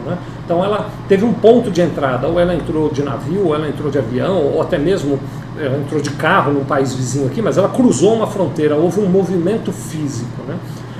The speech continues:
Na importação de serviços, nem sempre isso é tão claro, nem sempre isso é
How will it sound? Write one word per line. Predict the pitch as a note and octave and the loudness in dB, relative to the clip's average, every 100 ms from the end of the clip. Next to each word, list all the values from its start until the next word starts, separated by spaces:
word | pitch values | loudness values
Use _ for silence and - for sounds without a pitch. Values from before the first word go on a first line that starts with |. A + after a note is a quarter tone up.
| - - | -12 -4
Na | G#3+ C#4 | 0 4
importação | C#4+ - E3+ D#3+ - C#3+ | 4 2 0 0 -4 -4
de | C3 | -4
serviços, | - F#3 B2 B3 B3 F3 - - - | 0 0 0 -2 -2 -6 -8 -10 -4
nem | A3 B3+ C#4 | 0 2 2
sempre | - A#3 A3+ A3 | 0 -2 -2 -2
isso | G#3+ - | -4 -4
é | A3+ | -6
tão | B3 B3 | -4 -2
claro, | F#3 F#3 F3 F3 | 0 0 0 0
nem | G#3+ | -2
sempre | - A3+ A3+ | -4 -4 -4
isso | |
é | - | -6